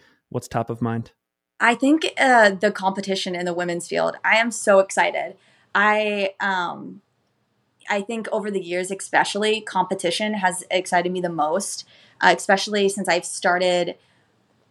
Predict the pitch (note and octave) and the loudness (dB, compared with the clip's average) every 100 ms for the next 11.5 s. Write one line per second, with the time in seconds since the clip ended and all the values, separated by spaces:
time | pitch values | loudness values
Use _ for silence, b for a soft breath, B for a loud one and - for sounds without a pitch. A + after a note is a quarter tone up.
0 | _ _ _ G3+ - G3+ F#3+ G3 A#3+ C4 | _ _ _ -18 0 2 4 2 0 2
1 | E4+ E4 - G3+ G3 G3+ G3 F#3+ F#3 G3+ | 4 4 4 0 0 -4 0 0 0 0
2 | F#3+ F#3 F3+ F3+ F3+ F#3 F#3 - F3+ E3+ | 2 2 0 -2 -2 -4 -4 -2 0 0
3 | - - F#3 F3+ F#3 F#3 G#3+ G#3 G3 F#3 | -4 -8 -2 -2 -2 -4 -4 -4 -2 -2
4 | - F3 - F#3+ F3+ D#3+ E3 G3+ A#3+ C4 | -2 -6 -4 -4 -2 -2 -2 0 0 -2
5 | - B C3 G#3 G3 F#3 F3+ _ _ _ | -4 B 0 6 6 6 0 _ _ _
6 | _ G#3 A3+ A3 A3+ - G3+ F3+ F#3+ F3 | _ -8 -6 2 4 4 4 4 4 2
7 | F3+ G3+ A#3+ B3 B3 G3+ F#3 - F#3 F#3+ | 2 4 6 8 6 0 -6 -8 -8 -8
8 | F3+ - F3+ F#3+ G3+ G3+ G3+ _ _ _ | -8 -4 -4 -4 -6 -8 -12 _ _ _
9 | - G3+ G3 G3+ G3 F#3+ F#3+ G3+ G3 - | -4 -2 -2 -2 -2 -2 -2 -4 -4 -8
10 | _ _ _ - F#3+ - _ - F#3+ G3+ | _ _ _ -14 -14 -14 _ 2 4 2
11 | - A3+ G#3 G3+ G3 | -4 0 2 2 0